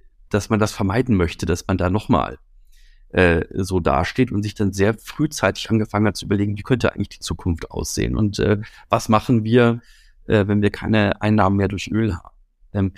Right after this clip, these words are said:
und in Singapur ist die, ich glaub, die Situation vergleichbar, dass man ja immer im Prinzip immer eine Insel in einem, äh, also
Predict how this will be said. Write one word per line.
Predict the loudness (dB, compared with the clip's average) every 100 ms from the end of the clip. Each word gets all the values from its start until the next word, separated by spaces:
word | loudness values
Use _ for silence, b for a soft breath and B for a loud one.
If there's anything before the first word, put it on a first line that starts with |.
| B B B
und | -8
in | -2 -2
Singapur | 0 2 4 4 2 4 4
ist | 4 -2
die, | 2 4 4
ich | 2
glaub, | -2 0
die | -2
Situation | 0 0 0 0 -2 2 2 0
vergleichbar, | -8 -6 -2 -2 _ -6 0 4 2 2 2
dass | 2 0
man | 2
ja | 2 2
immer | 0
im | -2
Prinzip | -6 -16 -16 -14
immer | -2 2
eine | 2
Insel | 0 -2 -2 2 2
in | 2 2 4
einem, | 4 2 -4 _ -20 -20 -20 _ -6
äh, | 0 0 0 -8 -20 -20 _
also | -6 -6